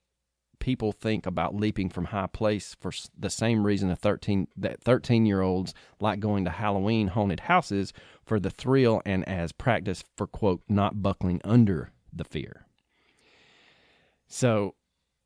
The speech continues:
yeah, I don't know. I mean, it's, there's a Facebook page, um, titled, "Do you ever get a strange urge to drive off a bridge or jump off a cliff? Tell us about the last time you remember it happening."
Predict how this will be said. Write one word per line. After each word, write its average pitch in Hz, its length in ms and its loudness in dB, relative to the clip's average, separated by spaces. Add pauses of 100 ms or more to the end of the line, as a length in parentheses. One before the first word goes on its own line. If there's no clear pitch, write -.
(240)
yeah, - 800 -14 (320)
I 98 80 -10
don't 135 100 0
know. 123 220 -2 (320)
I 104 80 -6
mean, 95 200 -2
it's, - 360 -8 (160)
there's 127 200 0
a 98 400 -2 (640)
Facebook 139 440 -2
page, 104 560 -4 (1800)
um, 90 480 -8 (1040)
titled, 104 340 0
"Do 104 100 -6
you 107 120 0
ever 107 420 0
get 101 340 -4
a 92 60 -10
strange 104 360 -2
urge 101 380 -4
to 98 100 -6
drive 95 280 -2
off 95 180 -4
a 92 60 -6
bridge 95 400 -4
or 78 100 -8
jump 92 260 -6
off 80 180 -6
a 73 40 -14
cliff? - 520 -6 (560)
Tell 117 200 0
us - 160 -6
about 92 280 -2
the 90 80 -6
last 101 280 -2
time 95 200 -2
you 95 100 -2
remember 98 340 0
it - 100 -6
happening." 101 640 -4